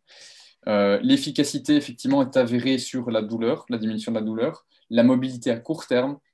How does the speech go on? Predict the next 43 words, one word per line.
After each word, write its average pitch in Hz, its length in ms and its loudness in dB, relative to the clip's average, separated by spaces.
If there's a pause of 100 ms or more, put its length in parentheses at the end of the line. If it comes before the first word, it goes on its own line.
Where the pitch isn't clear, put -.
(120)
et 113 80 -2
la 113 140 6
récupération, 131 1120 -2
euh, 107 120 -2
de 104 120 -8
certains - 320 -10
paramètres, 104 560 -4 (320)
euh, 92 500 -4
en 120 100 0
déant 113 260 -2
les 101 120 -4
quarante-huit 107 460 -12
heures. 131 320 -2 (340)
Et, 107 380 -6
et 117 60 -6
j'ai 110 140 -2
mis 117 140 4
pas 117 160 2
utile, 110 300 -4
donc 107 180 -4
c'est - 240 -8 (220)
plutôt, 110 300 -6
ça - 140 -8
manque 113 280 2
de 107 80 -4
preuves, 120 360 -2
en 110 60 -4
tout - 140 -14
cas 104 120 -4
on 101 100 -6
ne 98 40 -12
sait - 160 -12
pas - 80 -8
trop. 135 400 -6 (380)
Pour, 131 520 -4
euh, 101 580 0
certainement 120 460 0
pour 117 120 -4
la 113 60 0
mobilité 113 420 -2
à 110 40 4
long 113 200 -4
terme, 104 420 -2